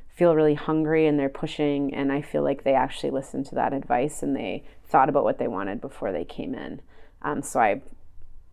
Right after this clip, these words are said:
love that. Um, I think for me, it always comes down to work rate.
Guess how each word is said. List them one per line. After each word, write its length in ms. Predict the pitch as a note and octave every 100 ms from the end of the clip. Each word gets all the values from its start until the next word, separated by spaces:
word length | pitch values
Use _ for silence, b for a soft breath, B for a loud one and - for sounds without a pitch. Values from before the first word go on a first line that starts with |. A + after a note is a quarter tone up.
| - - -
love 440 | D3 B2+ A2+ B2+
that. 440 | G2+ E2 - - - b b b
Um, 480 | - D3+ B2+ A#2+ C#3+ - - - - - -
I 120 | E3
think 440 | - F3+ E3+ - -
for 200 | F#3 F3
me, 200 | E3+ E3+
it 120 | -
always 380 | D3+ D3 D3 -
comes 260 | D#3+ D3+
down 220 | C#3+ C#3 C#3
to 100 | D3+
work 320 | C#3 - -
rate. 320 | D3 D3